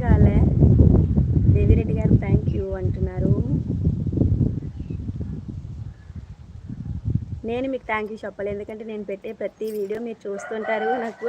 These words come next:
నోటిఫికేషన్ వచ్చిన వెంటనే వీడియో చూసి కామెంట్ చేస్తారు. Thank you. హాయ్ వదినా కుమారి,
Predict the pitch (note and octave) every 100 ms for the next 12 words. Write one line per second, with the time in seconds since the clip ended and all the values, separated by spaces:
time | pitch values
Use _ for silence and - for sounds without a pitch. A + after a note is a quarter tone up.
0 | A#3+ G#3 G3+ - A3+ A#3 A#3 G#3+ G3+ A3+
1 | G#3 G#3 A#3+ A#3+ G#3+ G#3+ A#3 A3+ A3 B3+
2 | D4+ - - - - - A#3 G#3+ G#3+ A3
3 | A3 - G#3 G3 G#3 G3+ G#3+ - G3 G3+
4 | G#4+ G4+ - - _ _ _ _ _ _
5 | _ - C4+ D4 C#4 B3 A#3+ A#3+ A#3+ A#3
6 | A3+ A3